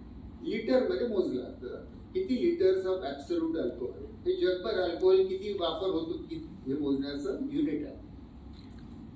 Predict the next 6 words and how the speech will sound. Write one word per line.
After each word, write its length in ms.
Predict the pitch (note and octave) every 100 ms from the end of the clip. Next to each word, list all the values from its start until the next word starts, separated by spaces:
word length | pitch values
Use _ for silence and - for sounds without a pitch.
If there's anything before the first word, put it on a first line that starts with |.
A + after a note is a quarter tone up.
| - - -
समजण्याला 580 | - G#3 A3 A#3 A#3 A3+
सोपं 400 | G#3+ F#3+ A#3+ A3
जावं 260 | G#3 G#3 G3+
म्हणून 180 | G3+
सांगतो 400 | F#4 F4+ D#4+ F4
की 120 | E4+